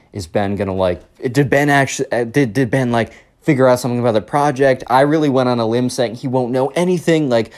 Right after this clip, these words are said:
what if he just knows one single thing? What if he looked over and just remembers something?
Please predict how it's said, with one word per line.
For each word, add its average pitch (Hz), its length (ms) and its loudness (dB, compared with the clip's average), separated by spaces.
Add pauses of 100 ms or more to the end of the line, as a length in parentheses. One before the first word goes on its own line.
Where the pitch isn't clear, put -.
(160)
what 151 120 4
if 139 100 -2
he 156 60 -2
just 165 220 2
knows 160 300 2
one 135 460 0
single 135 360 -2
thing? 156 400 -2 (220)
What 139 160 4
if 139 100 -2
he 143 100 2
looked 143 320 0
over 139 380 4
and 127 120 -4
just 131 220 -6
remembers 120 640 -2
something? 151 560 -4